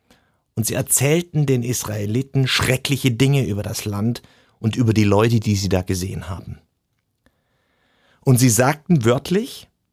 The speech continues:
was jetzt kommt, ist psychologisch wirklich interessant. Sie sagten, "Wir kamen uns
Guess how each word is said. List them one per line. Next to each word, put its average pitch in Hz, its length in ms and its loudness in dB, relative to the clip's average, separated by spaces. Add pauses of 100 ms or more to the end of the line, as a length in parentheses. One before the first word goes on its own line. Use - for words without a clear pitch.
(800)
was 101 160 -4
jetzt - 200 -2
kommt, 147 280 0
ist 131 240 -4
psychologisch 120 880 0 (320)
wirklich 131 840 -2
interessant. - 840 -6 (2500)
Sie 120 240 0
sagten, 135 720 -2 (2000)
"Wir 143 340 2
kamen 170 580 0
uns 175 720 0